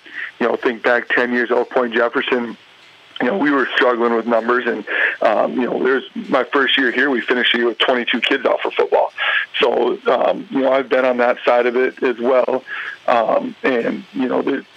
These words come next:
structurally, I don't know if how you do it a hundred percent. Um, you know, one of the big things I really liked, some of the different proposals or discussion points that were brought up. And, you know, I didn't realize that there was a classification committee that all of this runs through.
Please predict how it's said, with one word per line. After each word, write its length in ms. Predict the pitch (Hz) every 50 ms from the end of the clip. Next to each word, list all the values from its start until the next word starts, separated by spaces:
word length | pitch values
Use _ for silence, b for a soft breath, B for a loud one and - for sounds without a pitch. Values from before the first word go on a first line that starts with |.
| - -
structurally, 540 | - - - 160 156 151 - 160 156 147 160
I 100 | 139 143
don't 220 | 147 160 156 147 139
know 320 | 139 139 139 151 147 - B B B B B B B B - -
if 260 | 143 143 143 135 127 - - - - - -
how 220 | 139 135 147 147 151
you 180 | 156 147 143
do 220 | 123 131 135 143 170
it 80 | 214
a 20 | -
hundred 260 | - 135 139 143 131
percent. 480 | - 127 - - 135 147 170 165 - -
Um, 300 | 147 123 113 123 135 127
you 60 | 131
know, 120 | 127 123 123
one 160 | 127 139 135
of 60 | 127
the 60 | 123
big 240 | 120 - 131 131 127 -
things 220 | - 135 131 123
I 100 | 127 139
really 300 | 139 139 139 131 123 120
liked, 280 | 123 123 135 139 - - - - - - - -
some 100 | 143 135
of 80 | 131 131
the 60 | 123
different 260 | 131 131 - 135 117
proposals 640 | - 127 - - 135 131 131 120 127 135 135 135 120
or 260 | 117 113 113 117 107
discussion 540 | - - 135 127 - - 143 131 127 147 135
points 280 | - - 135 127 123 -
that 80 | 117
were 100 | 135 135
brought 300 | 127 117 131 127 123 120
up. 240 | 120 123 139 - -
And, 100 | 127 123 - B B B B B B B B B
you 120 | - 123 113
know, 280 | 107 110 113 117 120
I 120 | 151 135 135
didn't 260 | 131 127 127 120 117
realize 320 | 131 139 139 131 123 -
that 100 | 123 120
there 140 | 127 123 123
was 140 | 123 120 123
a 120 | 120 117 -
classification 840 | - - 135 131 117 - 123 113 117 - - 143 139 - - 123
committee 400 | 107 - - 120 120 113 117 127
that 220 | 127 120 120 - - B B B B B B B
all 220 | 123 123 117 117
of 60 | 117 117
this 200 | 120 117 - -
runs 240 | 120 113 113 117 117 -
through. 300 | - 120 120 120 120 123